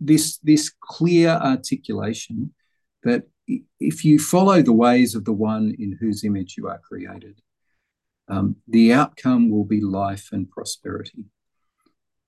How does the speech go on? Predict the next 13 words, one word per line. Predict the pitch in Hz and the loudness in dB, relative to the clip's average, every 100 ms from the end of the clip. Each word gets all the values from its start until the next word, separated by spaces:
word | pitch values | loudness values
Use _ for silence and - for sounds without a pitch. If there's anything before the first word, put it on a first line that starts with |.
| _ _ | _ _
Um, | 95 95 90 92 - _ _ _ | -6 -2 -2 -2 -6 _ _ _
so | - 127 120 | 0 2 6
there's | 127 117 - | 6 4 4
this, | 123 110 - - - - | 2 2 0 -10 -12 -10
uh, | 143 - | -8 -8
there's | - 123 117 104 | -4 0 0 0
this | 113 104 - - - _ _ _ _ _ _ _ _ _ _ _ _ _ - | 0 0 -4 -12 -16 _ _ _ _ _ _ _ _ _ _ _ _ _ -4
choose | 156 139 107 | 4 4 4
your | 110 | -2
way. | 92 90 - - _ _ _ _ _ _ _ _ _ _ _ | -4 -10 -18 -20 _ _ _ _ _ _ _ _ _ _ _
Um, | 110 101 98 98 _ _ _ _ _ _ _ - - _ | -12 -10 -10 -12 _ _ _ _ _ _ _ -20 -20 _
but | - 135 131 | 0 0 2
God's | 139 156 156 151 - - | 4 4 2 -2 -10 -12